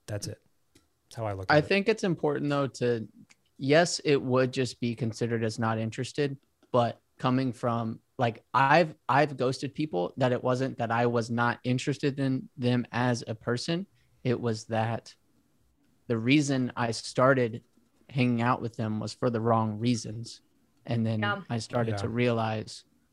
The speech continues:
Speaker 3: I messed
Speaker 2: you're,
Speaker 3: up.
Speaker 2: like, you, yeah, you're, this is not, even if I s-, was like, like I said, I was interested in the person, but I knew that I wasn't in that spot.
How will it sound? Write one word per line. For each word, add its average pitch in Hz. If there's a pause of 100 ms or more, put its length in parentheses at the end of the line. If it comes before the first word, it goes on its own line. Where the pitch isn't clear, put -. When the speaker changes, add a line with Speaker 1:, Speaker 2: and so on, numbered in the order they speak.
(640)
Speaker 3:
I 208
messed 156
Speaker 2:
you're, 196
Speaker 3:
up. 160
Speaker 2:
like, 123
you, 139 (100)
yeah, 123
you're, 127
this 147
is 139
not, 135 (400)
even 180
if 170
I 175
s-, -
was 131 (140)
like, 131 (1600)
like 135
I 127
said, 110
I 110
was 113
interested 127
in 117
the 110
person, 117
but 120
I 123
knew 123
that 120 (120)
I 123
wasn't 120
in 120
that 113
spot. 123